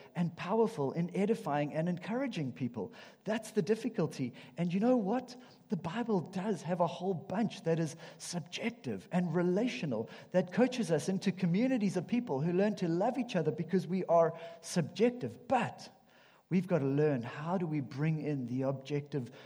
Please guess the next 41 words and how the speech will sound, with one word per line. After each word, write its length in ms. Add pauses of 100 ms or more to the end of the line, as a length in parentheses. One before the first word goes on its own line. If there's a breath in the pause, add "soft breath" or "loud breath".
(180 loud breath)
words 540
of 180
God, 300
and 120
how 160
do 100
we 180
delineate 760 (300 loud breath)
and 160
to 120
distinguish 1000 (320 loud breath)
what 320
God 320
may 240
or 140
may 180
not 240
be 80
saying? 320 (380)
Is 60
everyone 260
tracking 420
with 200
me? 220 (1000 soft breath)
Sort 400
of. 200 (720 soft breath)
I 60
need 160
a 40
more 220
from 180
you. 140
I 40
ho-, 200
I 60
hope 160
that's 220
just 180
the 80
focused, 600 (360 loud breath)
nah. 720